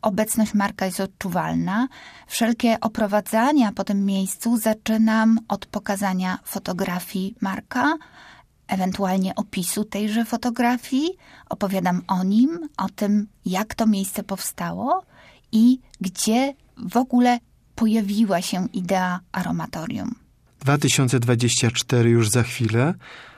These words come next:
Speaker 2: Nowa perspektywa, nowy czas, nowe możliwości.
Speaker 1: Chciałabym, żeby ten nowy rok był dla mnie spokojny. Bardzo dziękuję wszystkim tym, którzy zechcieli mi towarzyszyć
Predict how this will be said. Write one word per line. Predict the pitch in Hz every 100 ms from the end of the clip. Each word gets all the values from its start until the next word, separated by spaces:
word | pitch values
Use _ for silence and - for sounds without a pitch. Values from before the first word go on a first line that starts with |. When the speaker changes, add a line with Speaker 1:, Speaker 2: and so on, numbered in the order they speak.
| _ -
Speaker 2:
Nowa | 127 123
perspektywa, | 123 117 - 110 - - 120 131 131
nowy | 123 113 117
czas, | 120 120 135 -
nowe | 123 117 120
możliwości. | 117 110 113 110 123 - - 139 160 - -
Speaker 1:
Chciałabym, | - 285 320 247 269 240 - _ _ _ _
żeby | 214 226 220
ten | 226 214 220
nowy | 277 302 226 208
rok | 202 208 269 - - - - _ -
był | 190 208 233 247 233 - -
dla | - 220 226
mnie | 220 214 214 214 - -
spokojny. | - 208 208 175 170 - - - - -
Bardzo | - 208 226
dziękuję | 208 220 214 240 247 220 185
wszystkim | - 233 226 - 208 196
tym, | - 156 175 233 240
którzy | - - 180 185 185 180 -
zechcieli | 180 190 - 214 214
mi | 196
towarzyszyć | 190 180 185 175 175 - - -